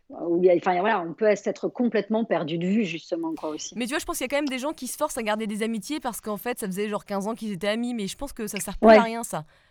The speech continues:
Speaker 2: C'est p-, c'est, c'est
Speaker 1: Non.
Speaker 2: des efforts, ça fait perdre ton énergie.
Speaker 1: Bah, c'est pas slow, voilà, exactement. <laughs> C'est pas
Speaker 2: <laughs>
Speaker 1: slow. Parce que justement, exactement, c'est ça, tu perds ton énergie, ça ne te correspond plus. Donc, euh, comme tu disais, bah, on les remercie, on...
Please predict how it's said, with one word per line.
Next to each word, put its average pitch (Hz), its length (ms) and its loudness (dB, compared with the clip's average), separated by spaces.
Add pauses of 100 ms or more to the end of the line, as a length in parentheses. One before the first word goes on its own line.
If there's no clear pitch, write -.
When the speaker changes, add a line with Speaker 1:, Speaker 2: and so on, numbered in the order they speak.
(120)
Speaker 2:
C'est 214 140 -8
p-, 220 160 -14
c'est, 202 160 -12
c'est 247 160 -4 (100)
Speaker 1:
Non. 196 180 10
Speaker 2:
des 240 180 -4
efforts, 277 240 -2
ça 247 100 -6
fait 214 160 -8
perdre 240 160 -4
ton 226 140 -8
énergie. 202 500 -6 (300)
Speaker 1:
Bah, 196 120 8
c'est 233 200 6
pas 233 140 4
slow, 247 260 4
voilà, 208 200 6
exactement. 175 600 -4
<laughs> 196 200 -8 (600)
C'est 208 140 -2
pas 214 120 0
Speaker 2:
<laughs> - 0 -
Speaker 1:
slow. 202 320 -4 (400)
Parce 208 240 -4
que 302 100 0
justement, 233 540 -2
exactement, 226 760 -4
c'est 208 80 -10
ça, 240 200 -2
tu - 180 -8
perds 240 220 0
ton 220 180 -2
énergie, 233 640 0
ça 208 80 2
ne 190 60 2
te - 100 2
correspond 208 560 2
plus. - 380 -4 (420)
Donc, 185 400 2
euh, 175 460 6
comme 185 180 0
tu - 160 -2
disais, 175 340 4
bah, 170 260 4
on 165 60 0
les 165 120 -2
remercie, 185 680 0
on... 175 80 -2